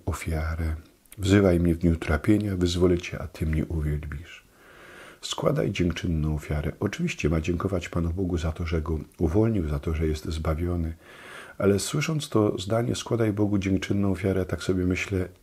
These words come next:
jak bardzo mało my się modlimy w, w takim sensie dziękczynienia. Papież Benedykt szesnasty, mówiąc kiedyś katechezę o psalmach, mówi, że w psalmach się albo prosi, albo się dziękuje.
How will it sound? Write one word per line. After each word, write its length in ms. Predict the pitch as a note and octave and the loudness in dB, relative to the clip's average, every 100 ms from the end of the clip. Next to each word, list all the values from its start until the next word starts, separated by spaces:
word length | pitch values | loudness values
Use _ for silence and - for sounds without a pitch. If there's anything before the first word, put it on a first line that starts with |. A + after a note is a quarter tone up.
| - | -4
jak 220 | E2 - | -4 -2
bardzo 380 | A2 A#2 A2 A2+ | -2 0 -2 -4
mało 440 | F#2+ A2 A2 F2 D#2+ | -2 -4 -4 -4 -2
my 240 | D#2 E2 | -2 -2
się 220 | - F2 | -2 0
modlimy 640 | D#2+ E2 D#2+ F#2 F#2 F#2 - | 2 0 2 2 2 0 -4
w, 240 | - E2+ - | -6 -6 -6
w 380 | - - - - | -8 -14 -16 -6
takim 300 | - - F2+ | -6 -2 -4
sensie 340 | - F2+ - | -2 -4 -2
dziękczynienia. 800 | E2 F2 E2 - D2+ D#2 D#2 D#2 D2+ - - - - - _ _ _ - - | 0 2 0 -2 -6 -4 -2 -4 -8 -16 -20 -18 -18 -20 _ _ _ -18 -6
Papież 300 | - D#2+ E2+ | -4 -2 0
Benedykt 360 | D#2 D#2 D#2+ D#2 | 2 2 2 0
szesnasty, 560 | D#2+ - G#2 G2 - F2 - - - - - | -4 -2 -4 -4 -4 -4 -6 -16 -16 -18 -4
mówiąc 280 | F2+ F2+ E2 | 2 4 2
kiedyś 220 | F2+ E2 | 2 0
katechezę 720 | - F2 E2+ - A2 G2 F2 - - - | -2 -2 -2 -2 -4 0 0 0 -8 -8
o 180 | F2 E2+ | -2 -2
psalmach, 760 | E2 - A2+ A2+ G#2 F2 E2 G2+ | -2 -4 -2 -2 0 -2 -4 -4
mówi, 260 | G#2 A2 | -2 0
że 80 | G#2+ | -2
w 80 | F2 | -4
psalmach 520 | - D3 D3 B2+ G#2 | -6 -6 -4 -4 -4
się 240 | - - | -8 -8
albo 280 | - G2+ G#2+ | -4 -2 -2
prosi, 380 | F#2+ F2+ - F2 | -2 -4 -4 -2
albo 220 | D#2+ D2 | -2 -2
się 120 | C#2+ | -4
dziękuje. 520 | D2+ D#2 C#2+ - D#2 | -2 -2 -2 -2 -2